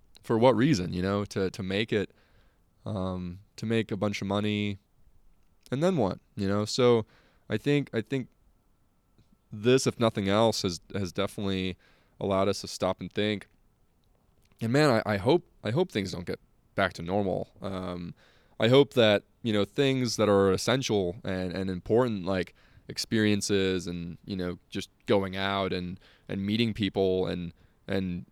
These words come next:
talking to people and giving hugs and, and all this stuff and sitting in a park, I hope all that goes back to normal, of course. Um, but I think, you know, I think there's a lot of stuff that,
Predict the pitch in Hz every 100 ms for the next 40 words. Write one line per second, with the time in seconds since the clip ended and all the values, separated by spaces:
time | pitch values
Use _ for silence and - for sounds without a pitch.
0 | _ _ - 95 107 101 90 98 95 98
1 | 92 90 87 95 95 90 101 98 92 90
2 | 90 90 - _ _ - 101 101 117 -
3 | 147 143 95 95 - - 117 107 95 -
4 | 95 113 95 92 113 - - 101 92 95
5 | 104 - - 101 92 98 - 98 95 98
6 | 92 - 98 110 143 - _ _ _ -
7 | _ _ - 117 127 127 127 113 - 135
8 | 135 127 156 151 - 131 127 120 117 127
9 | 120 117 107 107 110 101 - 107 - 101
10 | 92